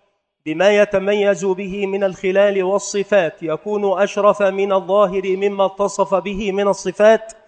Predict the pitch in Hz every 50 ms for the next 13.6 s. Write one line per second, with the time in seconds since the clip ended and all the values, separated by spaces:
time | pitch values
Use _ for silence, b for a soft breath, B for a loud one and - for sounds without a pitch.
0 | _ _ _ _ _ _ - 208 220 214 160 208 190 185 180 175 160 151 151 -
1 | - 175 175 160 139 165 170 185 214 214 202 196 180 - - 180 165 175 170 170
2 | 160 208 220 202 185 175 175 165 - 170 170 175 196 202 175 185 175 180 185 180
3 | 175 156 127 - - - _ _ _ _ _ _ _ _ - 208 240 226 - -
4 | - 196 175 - - 220 240 254 233 208 - - 208 202 185 185 180 180 180 175
5 | 180 185 185 170 165 170 160 - 190 175 170 170 170 175 185 196 202 190 190 175
6 | 175 180 190 180 175 180 175 170 - - 180 175 175 165 156 143 135 - 143 165
7 | 190 208 196 185 175 156 151 151 151 156 147 214 214 - 196 175 175 170 143 -
8 | b b b b - - - 269 269 240 220 202 - - 175 175 175 170 165 160
9 | 214 214 202 190 175 - 190 180 170 170 165 175 190 196 196 175 180 175 170 175
10 | 190 190 180 170 165 160 - - 190 196 208 208 214 208 190 - - - _ _
11 | _ _ _ _ _ _ _ _ _ _ _ _ _ _ _ _ - 160 156 156
12 | 170 208 202 196 185 - - 185 185 180 - 202 208 196 202 208 185 165 160 185
13 | 185 185 185 175 170 196 196 190 185 175 156